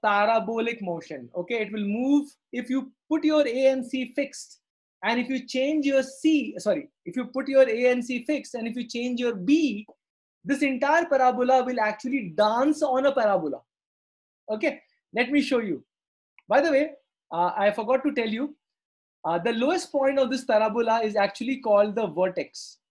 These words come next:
Okay, I hope everybody knows it. Okay, vertex of the parabola. Now, let me show you how does the vertex dance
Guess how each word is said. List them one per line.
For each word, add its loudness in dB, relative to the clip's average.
Okay, -8
I -2
hope -4
everybody -4
knows -8
it. -14
Okay, -6
vertex -2
of -6
the 0
parabola. -8
Now, 2
let -2
me -2
show 0
you 2
how 4
does 2
the 6
vertex -2
dance -2